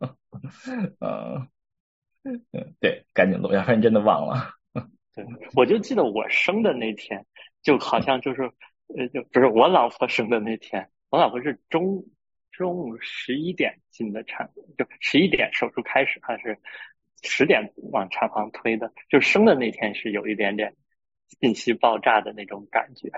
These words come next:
Speaker 1: 啊。
Speaker 2: 然后开始有一点点，就，但是好，好像也就跟工作最忙的时候，比如说你要，你，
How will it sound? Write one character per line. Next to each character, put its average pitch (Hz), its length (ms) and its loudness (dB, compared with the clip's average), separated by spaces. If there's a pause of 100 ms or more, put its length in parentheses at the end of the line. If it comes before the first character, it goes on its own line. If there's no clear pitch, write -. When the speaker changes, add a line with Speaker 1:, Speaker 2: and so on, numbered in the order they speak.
(160)
Speaker 1:
啊。 92 400 0
Speaker 2:
然 - 60 -4
后 113 180 -8 (480)
开 120 220 2
始 110 220 0
有 101 160 2
一 104 80 0
点 98 220 -4
点， 101 180 -10 (300)
就， - 160 0 (100)
但 226 160 4
是 180 140 2
好， 139 120 0
好 - 200 -2
像 190 200 0
也 117 180 -4
就 151 160 -2
跟 139 380 -8 (120)
工 151 220 0
作 139 180 4
最 151 180 2
忙 104 280 -4
的 135 80 -4
时 - 120 -4
候， 113 120 -2
比 - 180 -20
如 117 80 -10
说 110 220 -8
你 110 100 -12
要， 104 240 -6 (160)
你， 123 160 -4